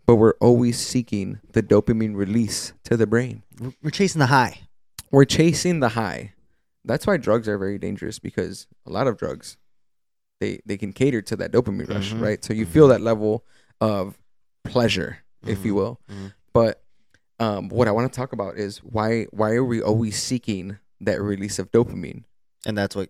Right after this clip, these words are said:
Speaker 2: gives you the pleasure, is the release of dopamine.
Speaker 1: The release of dopamine makes you feel
Speaker 2: Which is, like, the chemical in your brain?
Speaker 1: Uh, it, essentially, it's, it's a, it's a pathway to your brain. So it sends that signal to your brain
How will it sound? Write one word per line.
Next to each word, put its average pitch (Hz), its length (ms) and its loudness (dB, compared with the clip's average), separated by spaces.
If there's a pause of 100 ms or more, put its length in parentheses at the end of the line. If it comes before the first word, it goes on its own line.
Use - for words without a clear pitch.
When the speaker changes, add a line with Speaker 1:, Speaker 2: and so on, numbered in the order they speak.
(140)
Speaker 2:
gives 98 200 -4
you 95 80 -4
the 85 60 -8
pleasure, 92 320 -8
is 90 80 -10
the 90 120 -10
release 95 360 -12
of 104 60 -20
dopamine. 92 420 -10 (140)
Speaker 1:
The 120 160 -2
release 104 380 -4
of 110 80 -8
dopamine 107 320 -4
makes 101 220 -8
you - 80 -10
feel 101 260 -6 (140)
Speaker 2:
Which 113 200 -6
is, 95 140 -6
like, 90 100 -8 (220)
the - 80 -10
chemical 107 400 -8
in 104 60 -6
your 104 80 -8
brain? 104 220 -6 (800)
Speaker 1:
Uh, 107 280 0 (360)
it, 117 140 -4 (400)
essentially, 117 480 0
it's, - 260 -4
it's - 280 -6
a, 101 360 -4 (280)
it's - 100 -8
a 104 60 -4
pathway 101 520 -6 (140)
to 127 100 0
your 104 120 0
brain. 101 380 -6 (160)
So 117 160 4
it 104 120 2
sends 120 340 0
that 117 140 -2
signal 127 380 0
to 143 140 -6
your 139 100 0
brain 143 360 -4